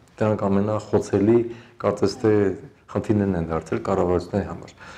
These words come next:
Բայց հաճախ դրանք նաև կառավարություններին կաշկանդում են աշխատել, իրենց, ը, սահմանափակում են իրենց, ը, հնարավորություններն ու մտածելակերպը, և եթե այդ երկու ցուցանիշներով որևէ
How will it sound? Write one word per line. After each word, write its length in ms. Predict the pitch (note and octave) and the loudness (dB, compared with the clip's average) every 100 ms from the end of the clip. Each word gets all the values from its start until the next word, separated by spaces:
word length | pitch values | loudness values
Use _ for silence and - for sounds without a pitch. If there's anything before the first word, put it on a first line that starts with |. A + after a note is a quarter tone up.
| - - | -6 0
Բայց 200 | A2 A2 | 2 2
հաճախ 220 | G#2+ D3 G#2+ | 2 2 2
դրանք 220 | G#2 G#2+ G2+ | 0 0 -2
նաև 240 | A2 A#2 - - - - - | 0 -2 -4 -20 -20 -16 -2
կառավարություններին 680 | G#2+ G2+ G2 F#2+ - A2+ A#2 | 2 4 4 2 -2 -4 0
կաշկանդում 560 | G2 - G2+ F#2+ F#2 E2+ | -2 -2 -4 -2 -2 -2
են 120 | D#2 | -6
աշխատել, 540 | D#2 - - A2 A#2+ - - - _ | -10 -12 -4 -2 -2 -4 -20 -20 _
իրենց, 340 | G2+ G#2 G#2 - - | 0 2 0 -4 -6
ը, 60 | F#2+ E2+ | -2 -2
սահմանափակում 720 | G2+ F#2 F#2+ F#2+ - F#2+ G#2+ F2+ | 0 0 0 -2 -4 -4 -2 -2
են 80 | D#2+ | -4
իրենց, 220 | D#2+ E2 - | -6 -6 -8
ը, 200 | - A2 A2 F2+ | -10 -8 -6 -2
հնարավորություններն 720 | F#2 F2 E2+ F2+ F2 - F2+ | 0 2 2 2 0 -4 -4
ու 60 | E2+ | -4
մտածելակերպը, 960 | E2+ G2+ F2 - E2 E2+ - E2 - C3+ D#3 - - - - - - - | -4 -4 -4 -2 -2 -2 -2 -2 -2 -4 -4 -14 -20 -20 -20 -20 -14 0
և 180 | G#2+ G#2 | 4 4
եթե 220 | G#2 A#2 G2 E2+ - - - | 4 4 4 2 -4 -18 -2
այդ 140 | A2 G2 | 2 4
երկու 240 | G#2 G#2 - | 4 0 -4
ցուցանիշներով 680 | F2+ G2 F#2+ F#2 G#2 F#2+ F2 | -6 -2 -2 -2 0 0 2
որևէ 360 | F2 F#2 F2 | 2 2 2